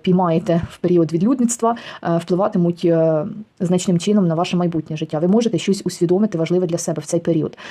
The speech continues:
Е, не можна сказати, що ви будете соціально активні, радше навпаки,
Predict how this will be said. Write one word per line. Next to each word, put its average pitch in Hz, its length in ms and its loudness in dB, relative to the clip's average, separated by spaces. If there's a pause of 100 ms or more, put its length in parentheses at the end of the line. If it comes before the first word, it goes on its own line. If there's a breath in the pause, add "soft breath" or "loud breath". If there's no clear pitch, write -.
(220 loud breath)
Е, 170 160 2
не 208 80 6
можна 208 200 4
сказати, 175 340 0
що 170 100 -4
ви 165 60 2
будете 170 260 -2
соціально 170 460 0
активні, 170 460 0
радше 196 260 0
навпаки, 175 480 0